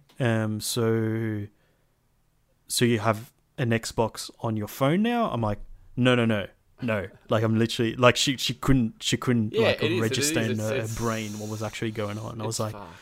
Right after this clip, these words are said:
Speaker 1: "I feel that, man. I feel that. It's, it's
Speaker 2: And,
Speaker 1: incredible."
Speaker 2: and that's what
Speaker 1: Like,
Speaker 2: Xbox is doing, is what some people say, like, "Oh, Xbox has dropped the ball with the controllers and, and, and the console with the
Speaker 1: Yep.
Speaker 2: PlayStation five." It's like, well, nah, they've gone this route, and,
Speaker 1: Yep.
Speaker 2: like, Sony aren't doing this at all.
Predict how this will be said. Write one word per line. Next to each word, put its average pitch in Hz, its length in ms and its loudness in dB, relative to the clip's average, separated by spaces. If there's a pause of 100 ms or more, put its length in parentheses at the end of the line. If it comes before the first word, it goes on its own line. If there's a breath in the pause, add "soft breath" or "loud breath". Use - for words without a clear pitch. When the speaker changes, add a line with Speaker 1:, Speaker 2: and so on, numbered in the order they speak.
(680 loud breath)
Speaker 1:
"I 113 60 -2
feel 160 260 4
that, 160 140 2
man. 147 380 0
I - 80 -10
feel 147 240 -2
that. 117 180 0
It's, - 180 -6
it's 131 200 -4
Speaker 2:
And, - 20 2
Speaker 1:
incredible." 139 460 2
Speaker 2:
and 143 80 -6
that's 156 120 -2
what 180 100 -2
Speaker 1:
Like, 113 160 2
Speaker 2:
Xbox 147 220 -4
is 123 120 -10
doing, 117 240 -6
is 110 160 -10
what 117 220 -4 (100)
some 120 220 -8
people 113 300 -12
say, 101 340 -6
like, 90 400 -8
"Oh, 104 180 -6
Xbox - 420 -10
has 107 100 -14
dropped - 220 -10
the - 60 -20
ball 104 260 -6
with 104 120 -12
the 95 80 -14
controllers 104 640 -8
and, 101 140 -12
and, 101 240 -12
and 98 160 -14
the 90 80 -18
console 101 460 -12
with 92 160 -10 (160)
the 127 120 -10
Speaker 1:
Yep. 110 160 -2
Speaker 2:
PlayStation 104 240 -12
five." 107 480 -4
It's 104 160 -12
like, 104 180 -12
well, 107 180 -8
nah, 190 640 -8
they've - 260 -12
gone 139 240 -8
this 143 260 -8
route, 92 380 -6
and, 92 180 -8
Speaker 1:
Yep. - 380 -6
Speaker 2:
like, 95 320 -8
Sony 113 460 -6
aren't 90 140 -10
doing 80 220 -12
this 95 220 -12
at 85 160 -10
all. 87 320 -8